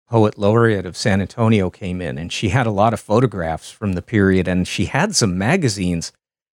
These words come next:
that were published by women in, you know, Chicanas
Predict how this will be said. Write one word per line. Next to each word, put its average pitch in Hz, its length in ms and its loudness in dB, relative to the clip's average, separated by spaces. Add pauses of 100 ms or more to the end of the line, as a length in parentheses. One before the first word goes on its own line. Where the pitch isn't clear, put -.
(120)
that 107 140 -2
were 98 160 2
published 110 680 0
by 117 300 2
women 110 800 -2 (280)
in, 113 280 4
you 107 100 -4
know, 87 140 -2
Chicanas 101 680 -2